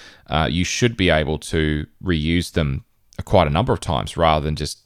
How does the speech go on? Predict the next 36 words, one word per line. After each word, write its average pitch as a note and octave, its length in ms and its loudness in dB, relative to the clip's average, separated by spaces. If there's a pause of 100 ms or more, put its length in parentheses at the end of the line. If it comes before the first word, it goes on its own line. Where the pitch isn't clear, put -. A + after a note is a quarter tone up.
saying, D2 260 0
"Oh, C2 160 0
well, A#1+ 220 0
it's, - 220 -8 (460)
it's - 100 -16
gonna E2+ 160 4
get D#2 100 4
all D2 80 2
bent D#2 200 0
out C#2+ 100 2
of C#2+ 80 -2
shape C#2 360 0
or C#2+ 100 0
it's - 80 -4
gonna D#2 160 -4
get C#2 140 -4
damaged C#2+ 440 -2
or C#2+ 180 0
distorted D2+ 800 -2
during C#2+ 440 -2 (120)
launch D2+ 380 0
and, C#2 460 -4
and C#2+ 140 -2
recovery. D2 520 0
So, D2 320 2 (380)
you D2+ 100 0
know, C2+ 120 0
we D2+ 140 0
just D2+ 180 -4
won't D2 180 0
bother B1+ 180 0
trying." D2+ 480 0 (320)
But D#2 120 -2
nowadays, E2 440 2
it's, - 140 -8
a, E2+ 80 -4